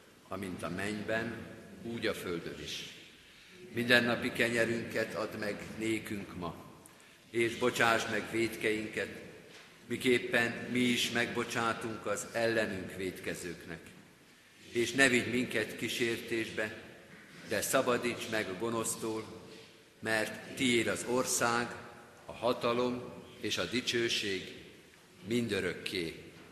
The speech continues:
Amen. Hirdetem az adakozást, testvéreim, az ige szavával, hálával áldozatok az Úrnak, és teljesítsétek a felségesnek tett fogadásitokat.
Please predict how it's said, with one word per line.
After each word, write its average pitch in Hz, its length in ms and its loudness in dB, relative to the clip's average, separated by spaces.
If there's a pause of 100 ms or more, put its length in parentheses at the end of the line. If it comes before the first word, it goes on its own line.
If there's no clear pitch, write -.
(200)
Amen. 78 420 -10 (1080)
Hirdetem 117 440 12
az 104 140 6
adakozást, 113 640 8
testvéreim, 104 720 8 (400)
az 95 120 -2
ige 117 220 10
szavával, 104 840 8 (320)
hálával 110 480 12
áldozatok 107 680 8
az 98 160 2
Úrnak, 92 400 4
és 101 200 6
teljesítsétek 113 920 8
a 98 60 2
felségesnek 92 840 6
tett 85 200 -2
fogadásitokat. 80 960 0